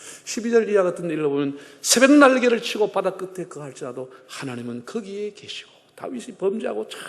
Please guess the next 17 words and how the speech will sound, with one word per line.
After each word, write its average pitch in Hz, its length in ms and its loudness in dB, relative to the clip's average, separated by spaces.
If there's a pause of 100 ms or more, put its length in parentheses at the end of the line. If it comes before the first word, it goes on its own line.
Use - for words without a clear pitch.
(320)
캄캄한 302 420 -4
밤에 302 240 -4
새벽 - 520 -6
날개처럼 277 600 -8
동굴에 247 440 0
가서 - 260 -6
저 320 340 2
멀리 294 360 2 (200)
바다 339 300 8
끝에 349 320 4
떨어져서 294 540 6
아무도 320 320 4
만나고 285 340 2
싶지 - 280 -4
않고 220 260 0 (120)
살고 202 320 -8
싶어도 151 400 -12